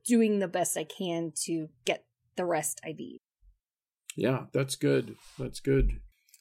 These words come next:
Speaker 2: Yeah, I think for me, it's about, like I said, getting out and, uh, walking or riding my bicycle when the weather's nice.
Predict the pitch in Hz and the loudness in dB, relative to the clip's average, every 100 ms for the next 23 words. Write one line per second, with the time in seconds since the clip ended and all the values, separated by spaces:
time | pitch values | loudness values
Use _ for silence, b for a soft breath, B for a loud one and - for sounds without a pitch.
0 | _ 196 180 - 143 139 208 - - 135 | _ 2 2 0 2 4 2 0 -2 -2
1 | 127 180 185 135 123 123 131 120 - - | 2 4 4 4 2 0 -2 -4 -2 -4
2 | 113 127 113 110 101 - _ - 117 139 | -2 -2 0 0 -2 -6 _ -8 -2 0
3 | 110 131 127 123 113 117 113 - - - | 0 2 2 0 -2 -2 -4 -4 -10 -14
4 | _ - 113 110 107 107 135 - _ _ | _ -8 -6 -6 -6 -6 -8 -14 _ _
5 | - 117 - - - - 101 113 123 127 | -14 -12 -10 -14 -14 -16 -12 -6 -4 -4
6 | - 123 117 120 110 - 117 110 107 104 | -2 -2 0 -2 -4 -6 -6 -4 -4 -6
7 | 107 104 110 107 101 101 107 - - 110 | -4 -2 0 0 -2 -2 0 -2 -4 -4
8 | 113 107 104 110 113 101 104 98 101 - | -2 -4 -2 0 0 -2 -4 -2 -4 -6